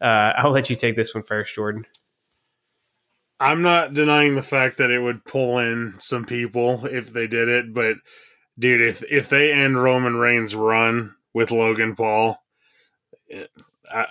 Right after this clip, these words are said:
Speaker 2: I think the whole run was worthless at that point. I mean, I,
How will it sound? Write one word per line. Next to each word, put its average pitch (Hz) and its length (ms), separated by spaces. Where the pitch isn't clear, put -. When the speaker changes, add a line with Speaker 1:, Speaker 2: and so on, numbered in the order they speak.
Speaker 2:
I 123 140
think 113 200
the 113 80
whole 113 220
run 107 280
was 101 120
worthless 110 520
at 113 120
that 107 240
point. 110 240
I 110 100
mean, 113 160
I, 117 200